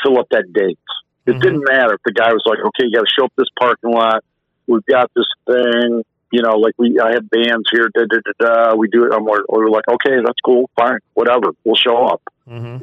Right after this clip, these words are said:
Speaker 1: And, you know, and it wasn't like, and we knew, I mean, some places were fucking gigantic crowd of people. Sometimes there weren't. There may be, like, ten people there, if that, you know. Or sometimes we had a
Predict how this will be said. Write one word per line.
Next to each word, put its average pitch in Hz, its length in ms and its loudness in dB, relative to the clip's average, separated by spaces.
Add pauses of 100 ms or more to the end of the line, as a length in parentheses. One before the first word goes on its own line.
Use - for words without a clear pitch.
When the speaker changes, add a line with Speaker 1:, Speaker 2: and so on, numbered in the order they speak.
(160)
Speaker 1:
And, 123 320 -2 (100)
you 127 100 0
know, 110 360 0 (160)
and 151 100 0
it 156 80 2
wasn't 151 300 2
like, 131 180 0
and 143 160 2
we 175 140 2
knew, 139 560 2 (880)
I 143 80 0
mean, 123 140 -2 (100)
some 170 120 0 (100)
places 127 440 2
were 110 320 2 (480)
fucking 123 300 0
gigantic 113 600 -2
crowd 110 280 2
of - 80 -8
people. 131 400 -2 (120)
Sometimes 123 520 -2
there 117 100 2
weren't. 123 400 0
There 104 100 0
may 113 200 0
be, 110 120 2
like, 98 240 0
ten 113 280 -2
people 120 280 0
there, - 300 -2
if 127 200 -4
that, 104 380 -2
you 110 120 -8
know. 101 240 -2 (580)
Or 117 280 4 (140)
sometimes 120 420 0
we 104 180 -4
had 117 100 0
a - 40 -8